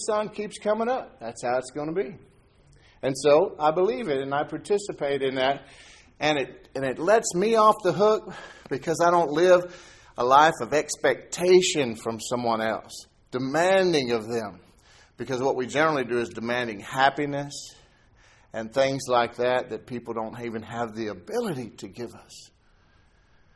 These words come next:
Jesus is the source of all of that. "The joy of the Lord is my strength." That's my strength.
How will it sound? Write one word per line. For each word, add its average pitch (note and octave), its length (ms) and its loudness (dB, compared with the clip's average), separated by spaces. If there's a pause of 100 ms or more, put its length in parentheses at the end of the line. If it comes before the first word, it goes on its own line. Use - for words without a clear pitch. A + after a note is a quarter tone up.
(1300)
Jesus G#3+ 580 -4
is A2 180 -10
the A2 80 -12
source D3 760 -6 (460)
of C3+ 120 -6
all A3 280 0
of F3+ 120 -8
that. - 440 -12 (500)
"The D#3+ 120 -16
joy D#3 840 2 (320)
of D#3 160 -12
the C#3 80 -2
Lord C#3+ 560 4
is B2+ 180 -14
my B2 200 -8
strength." - 720 -8 (1800)
That's - 280 -12
my F#3 140 -8
strength. - 640 -10